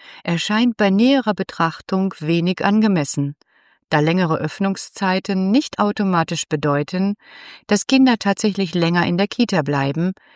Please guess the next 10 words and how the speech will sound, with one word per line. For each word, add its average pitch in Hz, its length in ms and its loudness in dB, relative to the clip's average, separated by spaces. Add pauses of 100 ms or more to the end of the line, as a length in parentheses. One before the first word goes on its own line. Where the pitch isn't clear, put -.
(180)
sie 240 200 0
bieten 214 300 2
Eltern 165 480 0
lediglich 160 520 0
mehr 151 140 0
Flexibilität 165 1000 -2
in 185 180 0
ihrer 202 280 2
Tagesgestaltung. 135 1120 -4 (1160)
Herausfordernd 165 1000 0